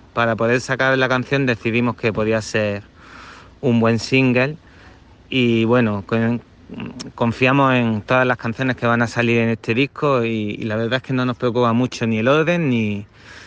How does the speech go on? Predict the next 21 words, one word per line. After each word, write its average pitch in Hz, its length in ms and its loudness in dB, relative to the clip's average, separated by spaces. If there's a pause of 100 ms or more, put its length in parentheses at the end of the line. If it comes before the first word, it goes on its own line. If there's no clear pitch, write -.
(140)
ni 123 120 2
cuál 131 200 2
sale 139 200 2
de 127 120 4
single, 147 320 0
porque 113 240 -2
creemos 113 280 0
que 117 120 -2
todas 120 220 2
las 110 100 -4
canciones 113 460 -2
son 104 580 -4 (140)
tan 107 180 0
buenas 113 280 2
como 110 280 -2
para, 101 400 -4 (540)
para 120 180 2
que 110 100 0
sean 113 440 2
un 113 240 0
single. 104 480 -2